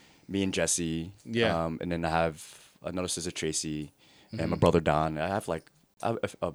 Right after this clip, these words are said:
Speaker 1: a bunch of 'em, and it's too much for podcast.
Speaker 2: Yeah, no, that's
Speaker 1: It's
Speaker 2: fine.
Speaker 1: just
Speaker 2: I just
Speaker 1: too
Speaker 2: wanted to
Speaker 1: much.
Speaker 2: know, 'cause,
Speaker 1: That's
Speaker 2: like,
Speaker 1: way
Speaker 2: I
Speaker 1: too
Speaker 2: have,
Speaker 1: much.
Speaker 2: I have,
Speaker 1: Yeah.
Speaker 2: uh, I have, you know, I have a half brother, half sis-,
Speaker 1: Mm-hmm.
Speaker 2: two half sisters, and my dad was, you know, he's married. He's, my dad's n-, n-, ninety-one, so, like, he,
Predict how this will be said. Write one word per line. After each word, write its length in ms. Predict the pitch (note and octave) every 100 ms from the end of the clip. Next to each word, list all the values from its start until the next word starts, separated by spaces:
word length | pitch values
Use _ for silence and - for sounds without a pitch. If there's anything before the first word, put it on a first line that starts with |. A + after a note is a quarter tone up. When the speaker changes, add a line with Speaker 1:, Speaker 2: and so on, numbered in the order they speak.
| -
Speaker 1:
a 60 | F2
bunch 220 | E2+ -
of 60 | -
'em, 200 | C#2 C#2+
and 160 | D#2+
it's 420 | D#2 - - - - - - - _ _ - - - - _ _ _
too 100 | -
much 140 | G#2 E2+
for 100 | -
podcast. 320 | - - - -
Speaker 2:
Yeah, 180 | F#3+ D3+
no, 100 | D#3+
that's 120 | D#3+
Speaker 1:
It's 40 | -
Speaker 2:
fine. 200 | D#3+ D#3
Speaker 1:
just 60 |
Speaker 2:
I 20 | C#3
just 100 | C3
Speaker 1:
too 40 |
Speaker 2:
wanted 100 | C#3+
to 40 | A#2+
Speaker 1:
much. 20 | A2+
Speaker 2:
know, 40 |
'cause, 80 | G#2+
Speaker 1:
That's 20 |
Speaker 2:
like, 140 | A#2+ A2+
Speaker 1:
way 60 |
Speaker 2:
I 80 | A#2+
Speaker 1:
too 40 | C3
Speaker 2:
have, 240 | B2 -
Speaker 1:
much. 80 | A#2
Speaker 2:
I 40 |
have, 180 | B2+ A#2+
Speaker 1:
Yeah. 60 | A#2
Speaker 2:
uh, 260 | G#2+ G#2+ E2+
I 60 |
have, 140 | A2+ A2 - _
you 80 | A2+
know, 100 | G2+
I 120 | G#2
have 100 | G#2+
a 40 |
half 420 | G2 A2 G2+ - -
brother, 360 | G#2+ G2 G2
half 220 | F#2 F#2+ -
sis-, 160 | F#2+
Speaker 1:
Mm-hmm. 100 | F#2
Speaker 2:
two 140 | F2+ A#2+
half 160 | A2
sisters, 580 | - G#2+ - G2+ F#2+ F#2
and 180 | F#2 F2+ - - - - _ - - - -
my 120 | C3
dad 260 | C3+ B2+ A#2+
was, 260 | A#2+ A2
you 120 | D3+
know, 100 | C#3+
he's 140 | C3 B2+
married. 400 | A2+ A2+ A2+ A2+
He's, 120 | A#2+
my 240 | A2+ G#2
dad's 240 | A2+ A2 F#2
n-, 220 | G2 G2 -
n-, 140 | A2 F#2
ninety-one, 600 | G2+ G2 F2 G2 F2 F2
so, 240 | - G2+
like, 200 | F#2 F#2
he, 320 | - A#2 A2